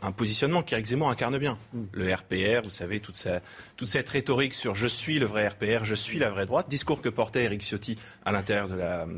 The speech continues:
Speaker 1: primaire. Moi, je me pose une question et je voudrais vous la poser, la question au ministère. Que fait Laurent Wauquiez ? Où est Laurent Wauquiez ? Parce que Laurent Wauquiez, me semble-t-il, incarnait
Speaker 2: Ah bah,
Speaker 1: cette
Speaker 2: Laurent
Speaker 1: droite
Speaker 2: Wauquiez,
Speaker 1: capable.
Speaker 2: moi, je vais vous répondre à cette question.
Speaker 1: Vous savez ?
Speaker 2: Oui.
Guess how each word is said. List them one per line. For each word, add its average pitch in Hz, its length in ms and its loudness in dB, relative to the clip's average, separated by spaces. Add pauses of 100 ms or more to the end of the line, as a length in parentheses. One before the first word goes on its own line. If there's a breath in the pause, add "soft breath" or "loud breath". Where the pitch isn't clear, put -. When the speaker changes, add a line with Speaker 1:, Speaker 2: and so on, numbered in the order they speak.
(140)
Speaker 1:
primaire. 131 320 2 (280 loud breath)
Moi, 165 100 2
je 165 120 2
me 117 60 0
pose 143 180 2
une 113 100 2
question 107 360 0
et - 20 0
je 95 60 -4
voudrais 104 180 2
vous 110 140 2
la 95 80 4
poser, 101 400 0 (480 loud breath)
la 104 100 0
question 117 280 2
au - 20 4
ministère. 110 480 0
Que 147 120 4
fait 160 240 2
Laurent 110 200 0
Wauquiez ? 95 320 -8 (580)
Où 135 160 6
est 147 80 4
Laurent 107 240 0
Wauquiez ? 98 300 -6
Parce - 160 -2
que 131 80 4
Laurent 135 160 6
Wauquiez, 143 240 2
me 151 80 0
semble-t-il, 120 480 0
incarnait 139 480 0 (260 loud breath)
Speaker 2:
Ah 120 60 -12
bah, - 20 -
Speaker 1:
cette 127 160 2
Speaker 2:
Laurent 120 120 2
Speaker 1:
droite 160 160 6
Speaker 2:
Wauquiez, 143 200 2
Speaker 1:
capable. 139 140 4
Speaker 2:
moi, 156 80 4
je 139 80 -2
vais 123 120 4
vous 117 100 4
répondre 120 280 2
à 120 40 0
cette 110 180 0
question. 131 420 -2
Speaker 1:
Vous 107 80 -4
savez ? 120 300 2 (160)
Speaker 2:
Oui. 113 220 2